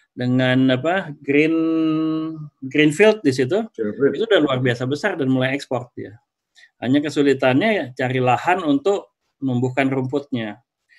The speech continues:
Speaker 1: Karet misalnya.
Speaker 2: Hmm.
Speaker 1: Kita ini produsen karet besar di dunia, hanya sayangnya pabrikan bannya, kita ngekspor karet, tapi tidak memaksa seluruh pabrik ban di dunia itu harusnya dibuka di Indonesia.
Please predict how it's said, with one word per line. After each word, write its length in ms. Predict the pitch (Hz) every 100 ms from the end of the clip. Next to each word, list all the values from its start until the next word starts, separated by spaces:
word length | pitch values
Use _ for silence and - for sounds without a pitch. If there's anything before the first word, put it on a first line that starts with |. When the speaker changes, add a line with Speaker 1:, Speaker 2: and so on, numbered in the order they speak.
| _ -
Speaker 1:
Karet 400 | 147 190 190 190
misalnya. 480 | 117 - 107 95
Speaker 2:
Hmm. 60 | - _ _ _
Speaker 1:
Kita 320 | 131 131 151
ini 160 | 214
produsen 480 | 262 185 170 139 147
karet 320 | 147 139 147
besar 320 | 147 127 139 135
di 80 |
dunia, 480 | 127 110 117 185 247
hanya 240 | 170 185 180
sayangnya 720 | 160 147 139 123 147 247 - - -
pabrikan 560 | - 139 147 147 147 143
bannya, 400 | 131 127 165 165
kita 240 | 175 220
ngekspor 480 | 208 151 - 143 -
karet, 400 | 117 110 202 - _ - _
tapi 640 | - 147 190 247 180 - -
tidak 240 | 147 143 151
memaksa 800 | 160 151 139 127 208 240 220 - _ _
seluruh 480 | - - 151 165 175
pabrik 400 | 170 156 156 147
ban 240 | 135 135
di 100 | 139
dunia 380 | 135 131 131 131
itu 80 | 127
harusnya 340 | 214 156 214
dibuka 300 | 190 147 143
di 160 | 139 135
Indonesia. 560 | 139 147 190 135 143